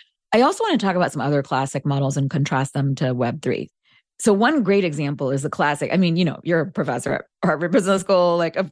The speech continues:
all people, you should know all about, you know, Michael Porter's five forces, but that is a common, another mental model that comes up often in thinking about strategy in any business, actually.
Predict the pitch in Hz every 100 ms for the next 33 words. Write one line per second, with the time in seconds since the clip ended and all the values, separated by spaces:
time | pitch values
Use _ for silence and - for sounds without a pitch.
0 | - 208 196 226 180 175 175 180 175 170
1 | 160 160 160 151 - _ 180 160 147 156
2 | 160 147 170 156 156 139 165 143 156 151
3 | 151 117 139 160 - - 320 311 - -
4 | 170 175 185 180 165 143 _ _ - 185
5 | 180 185 190 165 175 170 175 156 147 151
6 | 143 135 - 156 151 151 - _ _ 165
7 | - 107 - - 156 156 156 151 151 151
8 | 143 143 - - - _ _ - - 185
9 | 151 156 143 147 139 135 - 156 147 -
10 | 285 370 160 131 151 131 135 117 117 -